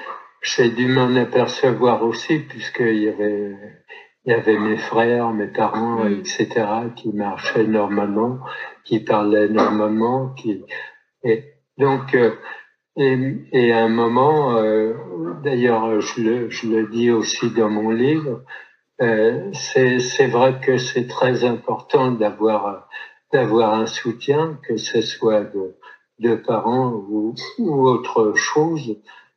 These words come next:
Speaker 1: ou de, ou de quelqu'un d'autre, mais c'est aussi encore plus important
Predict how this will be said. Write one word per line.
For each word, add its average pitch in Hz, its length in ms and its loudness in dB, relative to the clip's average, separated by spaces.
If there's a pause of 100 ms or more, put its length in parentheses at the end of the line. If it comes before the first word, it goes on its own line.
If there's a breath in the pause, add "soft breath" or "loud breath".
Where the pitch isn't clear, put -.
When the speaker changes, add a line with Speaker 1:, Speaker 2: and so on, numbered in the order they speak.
(160)
Speaker 1:
ou 110 360 2
de, 120 200 -2
ou 107 400 0
de 110 160 0
quelqu'un 113 480 0
d'autre, 135 320 0 (100)
mais 104 200 0
c'est - 360 0 (400 loud breath)
aussi 131 600 0
encore 113 480 0
plus 139 320 0
important 143 800 0